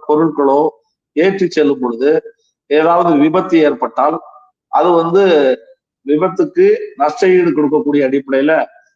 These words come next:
இன்சூரன்ஸ் செய்யப்பட்டிருக்கிறது. இப்ப தனிநபர் இன்சூரன்ஸ் என்பது வேற, பொது பயன்பாட்டு வாகனங்களுக்கான இன்சூரன்ஸ் என்பது வந்து வேறு. அப்படி வந்து இப்ப இன்சூரன்ஸ் செய்யப்பட்டிருக்கணும்.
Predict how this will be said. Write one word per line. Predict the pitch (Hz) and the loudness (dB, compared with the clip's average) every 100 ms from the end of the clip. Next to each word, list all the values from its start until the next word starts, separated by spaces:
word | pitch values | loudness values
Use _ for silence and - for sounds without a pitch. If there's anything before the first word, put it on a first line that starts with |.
| _ 196 | _ -2
இன்சூரன்ஸ் | 233 220 202 175 | 0 2 2 0
செய்யப்பட்டிருக்கிறது. | 156 156 135 123 113 113 110 _ _ _ _ _ _ _ _ _ _ | 0 0 -2 -8 -10 -16 -18 _ _ _ _ _ _ _ _ _ _
இப்ப | 135 | -10
தனிநபர் | - 151 214 220 196 | -4 -2 0 2 2
இன்சூரன்ஸ் | 180 175 180 175 160 | 2 0 0 0 0
என்பது | 147 143 139 | -2 0 0
வேற, | 127 143 165 180 - - - - _ | 0 2 0 0 -4 -8 -14 -20 _
பொது | - 185 202 | -2 -2 0
பயன்பாட்டு | 196 196 190 175 160 | 0 2 0 0 0
வாகனங்களுக்கான | 156 160 156 147 143 151 156 | 2 0 0 0 0 -2 -2
இன்சூரன்ஸ் | 151 156 165 160 151 - | -6 -6 -2 0 -2 -4
என்பது | 127 123 120 | -6 -6 -4
வந்து | 120 123 127 | -6 -4 -2
வேறு. | 127 143 156 175 - _ _ _ _ _ _ | 0 0 0 0 -4 _ _ _ _ _ _
அப்படி | 135 180 185 | -4 0 2
வந்து | 170 180 214 | 2 2 0
இப்ப | - 156 | 0 2
இன்சூரன்ஸ் | 165 185 190 185 156 | 2 2 0 0 0
செய்யப்பட்டிருக்கணும். | 151 139 123 113 110 107 | 0 0 -2 -4 -6 -10